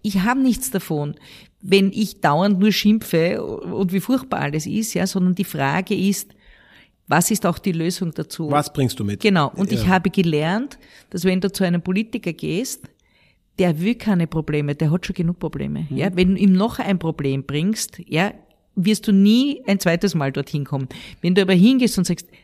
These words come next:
Speaker 1: "Das ist die Herausforderung, aber ich habe dir auch schon die Lösung mitgebracht", ja, dann bist du beim nächsten Mal wieder gern gesehen, respektive beim nächsten Mal rufen sie dich schon selber an,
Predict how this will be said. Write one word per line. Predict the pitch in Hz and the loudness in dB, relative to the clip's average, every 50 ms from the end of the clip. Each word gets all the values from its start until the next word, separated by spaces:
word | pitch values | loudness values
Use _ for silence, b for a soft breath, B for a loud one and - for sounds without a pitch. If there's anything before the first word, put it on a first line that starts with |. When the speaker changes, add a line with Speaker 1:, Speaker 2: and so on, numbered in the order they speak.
| b b _ | b b _
Speaker 1:
"Das | - 175 214 220 - | 0 0 0 0 0
ist | 240 - | -4 -2
die | - 233 | 0 2
Herausforderung, | 196 202 170 147 151 185 - - - 165 156 147 165 - 175 175 175 - - _ _ - | 2 2 2 2 0 0 -2 -2 -2 -2 -2 -2 -2 -2 -2 -2 -2 -6 -10 _ _ 0
aber | 180 202 202 170 151 170 196 - - - | 0 2 2 2 2 0 0 -4 -8 -12
ich | - - | -6 -4
habe | 170 160 - - | -4 -4 -4 -4
dir | - - | -4 -4
auch | 160 - | -2 0
schon | - 185 175 | 2 2 2
die | 160 170 156 | 4 2 2
Lösung | 156 156 156 190 202 - 180 151 | 0 0 -2 -2 -2 -2 -2 -2
mitgebracht", | 143 139 - - 147 - - 139 156 220 262 - - - - - | -4 -4 -6 -8 -8 -6 -6 -6 -6 -6 -8 -10 -18 -20 -20 -10
ja, | 220 - 160 196 220 - B B B B B B B B - | -4 -2 -2 -2 -2 -4 B B B B B B B B 0
dann | - 165 175 208 269 294 - B B B B - | 2 4 4 4 2 0 -4 B B B B -2
bist | 220 220 202 - | 0 0 2 0
du | 240 | 0
beim | 220 - 220 208 202 | 0 4 6 6 6
nächsten | 180 180 220 240 - - - - 247 | 6 6 4 4 0 -4 -2 2 4
Mal | 214 175 160 175 208 196 175 | 4 6 6 6 4 4 4
wieder | 220 254 311 277 | 4 4 4 4
gern | - 202 170 160 165 | 4 4 4 4 4
gesehen, | 165 190 180 - 202 190 190 | 4 4 4 4 6 4 6
respektive | 190 185 196 202 - 254 - - - 262 262 277 254 | 6 4 4 4 4 2 2 4 4 2 4 2 2
beim | - 220 202 | 2 4 6
nächsten | 196 220 220 - - 254 | 4 4 2 0 0 2
Mal | 220 202 202 | 4 4 6
rufen | 196 240 262 - 277 262 | 6 4 4 4 2 2
sie | - 247 240 220 | 2 2 2 2
dich | 233 208 | 0 0
schon | - - 220 190 | 0 0 0 2
selber | - 196 208 247 - 240 202 | 2 2 2 2 2 0 0
an, | - 151 160 151 | 0 0 -2 -4